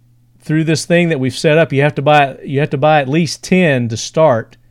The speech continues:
Um, and then we've got other packages that go up from there, twenty-five, fifty, a hundred, something like that. But they get cheaper the more you buy. So I think you can get, like,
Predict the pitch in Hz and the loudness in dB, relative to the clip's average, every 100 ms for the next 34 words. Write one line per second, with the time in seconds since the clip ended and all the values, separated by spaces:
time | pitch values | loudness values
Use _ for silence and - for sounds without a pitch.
0 | _ _ _ _ _ - 117 113 113 113 | _ _ _ _ _ -12 -8 -6 -6 -6
1 | 110 - - 127 123 131 131 131 131 123 | -8 -10 -10 -6 -4 -2 0 0 -2 -2
2 | 120 120 143 135 139 131 143 135 123 127 | -4 -2 0 0 0 -2 0 0 0 -2
3 | 123 117 127 131 127 - 123 120 127 120 | -2 -2 -2 0 0 -2 -6 -2 -2 -2
4 | - 127 127 117 127 123 120 120 120 110 | -4 -6 -4 -4 -4 -2 -2 -2 -2 -6
5 | - _ _ _ _ _ - 139 127 131 | -16 _ _ _ _ _ -2 -2 -2 -4
6 | 117 117 123 113 110 120 123 113 104 117 | -2 -2 -2 -4 -6 -8 -6 -6 -4 -6
7 | 117 139 180 - - 175 147 120 120 127 | -2 0 0 -2 -2 -2 -2 -2 -2 -2
8 | 113 104 110 101 101 _ _ _ _ _ | -2 -2 -4 -4 -10 _ _ _ _ _
9 | _ _ 131 135 190 208 175 156 156 135 | _ _ 0 4 4 4 2 2 2 0
10 | 127 | -2